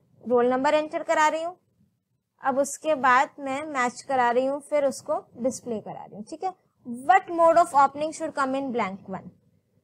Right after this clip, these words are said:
Nothing is needed, R is default। से यहाँ पर डब्ल्यू ए और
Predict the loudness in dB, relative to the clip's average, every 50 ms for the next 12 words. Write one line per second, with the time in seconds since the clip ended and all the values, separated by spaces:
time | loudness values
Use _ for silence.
0 | _ _ _ _ _ _ _ _ _ _ _ _ _ -4 -2 -2 -2 -2 -2 -4
1 | -2 -2 -2 -2 -2 -2 0 0 0 0 0 -2 -2 0 2 4 4 4 2 0
2 | -2 -2 -2 -2 -2 -2 -6 -10 -10 -10 -10 -8 -4 -2 0 0 0 0 0 -2
3 | 0 4 4 2 2 0 -2 -4 -4 -4 -4 -2 -2 -2 -2 -2 -4 -6